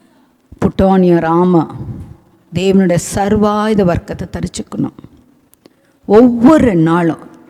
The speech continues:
தேவ ஞானத்துக்கு உண்டான வசனத்தை நம்ம படிச்சோம். ஒண்ணு கொரிந்தியர் ஒன்றாம் அதிகாரம்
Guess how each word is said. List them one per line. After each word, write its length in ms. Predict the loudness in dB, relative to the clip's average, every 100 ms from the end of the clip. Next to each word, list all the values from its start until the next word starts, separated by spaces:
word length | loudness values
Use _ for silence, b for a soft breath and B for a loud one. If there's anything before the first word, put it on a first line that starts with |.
| -2
தேவ 360 | 0 2 2
ஞானத்துக்கு 720 | 4 4 2 2 2 -2 -2 0
உண்டான 280 | 2 2
வசனத்தை 420 | -2 -4 -4 -2 -2
நம்ம 200 | -4 -6
படிச்சோம். 460 | -10 -8 -10 -2 2
ஒண்ணு 140 | 2
கொரிந்தியர் 460 | 0 -2 0 2 2
ஒன்றாம் 120 | 0
அதிகாரம் 540 | -4 -4 -4 2 2